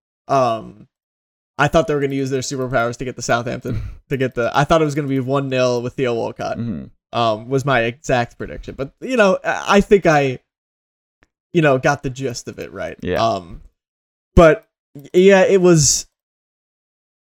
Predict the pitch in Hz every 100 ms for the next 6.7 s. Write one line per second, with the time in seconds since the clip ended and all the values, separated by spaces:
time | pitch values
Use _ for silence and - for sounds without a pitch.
0 | - 190 - 170 156 190 185 151 156 151
1 | 147 135 147 143 - 151 170 165 160 190
2 | 151 123 147 147 - 151 151 127 120 131
3 | 139 160 180 202 127 101 107 87 135 151
4 | 135 147 151 160 160 165 _ _ _ _
5 | _ _ _ - - 147 151 156 147 139
6 | - 147 143 131 123 123 -